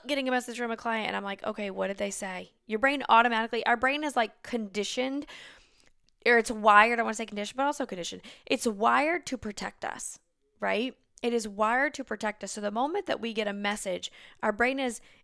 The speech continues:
it is wired to go to worst possible case scenario so that you can protect yourself literally from dying, right? That is, like, that's the way that our brain is wired. And so it makes sense that when you get that Voxer notification,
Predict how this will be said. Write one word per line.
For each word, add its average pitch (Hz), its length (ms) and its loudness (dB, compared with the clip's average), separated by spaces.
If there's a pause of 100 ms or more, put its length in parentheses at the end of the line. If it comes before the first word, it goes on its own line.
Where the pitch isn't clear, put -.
(100)
it 233 100 4
is 220 160 0
wired 214 520 -2
to 233 80 -6
go 208 180 -2
to 208 200 -8
worst 208 400 -2
possible 226 420 -4
case 208 260 -8
scenario 208 500 -4
so 247 160 -4
that 208 140 -4
you 214 240 -4
can 233 200 -4
protect 214 460 -10
yourself 233 340 -2
literally 202 600 -8
from 170 240 -12
dying, - 480 -12 (680)
right? 190 360 -4 (500)
That 220 260 6
is, 240 180 0
like, 220 260 4
that's 220 400 2
the 269 100 4
way 226 200 0
that 220 140 -2
our 208 100 4
brain 208 260 -4
is 202 140 -8
wired. 226 480 -4
And 214 120 -6
so 208 200 -4
it 202 60 -6
makes 208 220 -8
sense 233 220 -6
that - 140 -4
when 202 100 -8
you 202 60 -8
get 202 100 -8
that - 180 -8
Voxer 196 280 -6
notification, 196 640 -8